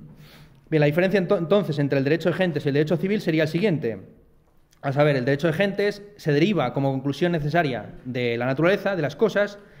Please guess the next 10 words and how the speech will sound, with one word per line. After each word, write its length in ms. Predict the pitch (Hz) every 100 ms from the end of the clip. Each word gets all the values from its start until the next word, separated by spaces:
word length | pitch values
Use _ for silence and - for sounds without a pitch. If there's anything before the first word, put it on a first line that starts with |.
| -
mientras 380 | 175 196 208 185
que 100 | 180
el 80 | 175
civil, 540 | 190 185 202 202 - - -
pues, 120 | - 151
tan 100 | 151
solo 180 | 175 175 170
es 80 | 151
la 80 | 160
aplicación 640 | 170 165 151 190 190 196